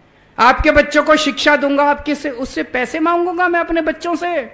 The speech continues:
आपके बच्चे मेरे ही तो बच्चे हैं, मैं अपने बच्चों को स्कूल में पढ़ाऊंगा, उससे पैसे मांगूंगा, "बेटा मेरे को पैसे दे।"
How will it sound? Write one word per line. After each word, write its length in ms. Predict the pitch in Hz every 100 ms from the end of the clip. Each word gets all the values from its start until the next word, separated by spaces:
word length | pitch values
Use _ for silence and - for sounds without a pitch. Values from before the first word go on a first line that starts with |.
| - _ _ _ _ _ _ _ -
आपके 320 | 262 302 349
बच्चे 260 | 349 349 370
मेरे 240 | 349 349
ही 80 | 359
तो 100 | 370
बच्चे 280 | 359 - 359
हैं, 580 | 359 403 403 240 - - _ _ _ _ _ 254
मैं 100 | 330
अपने 240 | 349 370
बच्चों 300 | 370 - 381
को 120 | 392
स्कूल 360 | - 349 370 370
में 120 | 392
पढ़ाऊंगा, 460 | 359 339 339 359 370
उससे 240 | 359 403
पैसे 360 | 370 330 320 370
मांगूंगा, 440 | 381 392 403 403
"बेटा 300 | 392 370 392
मेरे 180 | 403 415
को 100 | 415
पैसे 440 | 403 339 330 392
दे।" 300 | 392 427 392